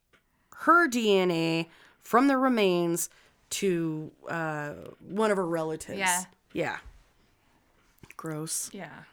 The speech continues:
Speaker 1: I feel so bad for that family.
Speaker 2: Yeah.
Speaker 1: Ugh.
Speaker 2: Yeah.
Speaker 1: The detectives determined that the picture that Rodney took of her was taken not too far from where her actual, like, remains were found.
Speaker 2: Mm-hmm.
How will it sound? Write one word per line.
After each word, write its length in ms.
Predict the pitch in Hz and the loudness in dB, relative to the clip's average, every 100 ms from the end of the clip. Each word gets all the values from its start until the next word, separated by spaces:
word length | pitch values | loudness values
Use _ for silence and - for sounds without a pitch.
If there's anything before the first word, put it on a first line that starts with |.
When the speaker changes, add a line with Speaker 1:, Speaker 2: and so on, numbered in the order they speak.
| _ | _
Speaker 1:
I 100 | 202 | -10
feel 160 | 170 175 | -6 -4
so 220 | - 165 | -4 -4
bad 280 | 160 151 151 | -4 -6 -8
for 100 | - | -10
that 200 | 156 160 | -10 -10
family. 440 | - 156 156 160 - _ _ - | -10 -8 -8 -8 -14 _ _ -16
Speaker 2:
Yeah. 280 | 226 214 160 147 - | -10 -8 -8 -10 -8
Speaker 1:
Ugh. 300 | 156 160 151 - - - - | -6 -4 -6 -10 -16 -18 -14
Speaker 2:
Yeah. 140 | 180 | 2
Speaker 1:
The 100 | 240 | 4
detectives 540 | 233 226 247 - 214 | 4 4 2 2 0
determined 680 | 190 208 - 196 196 175 170 - | 0 0 2 4 4 4 0 0
that 240 | 185 - | 0 0
the 100 | 165 | -2
picture 580 | - 302 330 254 208 202 | 0 0 2 4 4 2
that 180 | 190 131 | 0 0
Rodney 460 | 165 196 262 277 214 | 4 4 4 2 0
took 440 | - 180 175 - - - _ _ | 0 2 0 -4 -16 -20 _ _
of 300 | 214 302 349 | 6 6 4
her 500 | 277 - 196 151 156 - - - - | -2 2 4 6 2 -2 -14 -4 0
was 160 | 196 | 2
taken 440 | - 277 262 226 214 | 2 2 4 2 4
not 260 | 277 349 | 4 4
too 160 | - 311 | 2 2
far 500 | - 302 277 247 - | 6 6 8 4 0
from 260 | - 240 | -2 0
where 460 | 226 220 214 202 - | 2 2 2 2 -2
her 240 | - 208 - | -6 -4 -2
actual, 440 | 208 - 202 170 - _ | -4 -6 -8 -10 -14 _
like, 220 | 190 180 - | -8 -8 -8
remains 580 | 180 175 185 196 175 160 | -6 -2 -2 -2 -4 -6
were 100 | 135 | -10
found. 440 | - 151 82 - 214 | -10 -12 -12 -12 -12
Speaker 2:
Mm-hmm. 500 | 202 196 202 202 | -10 -12 -12 -14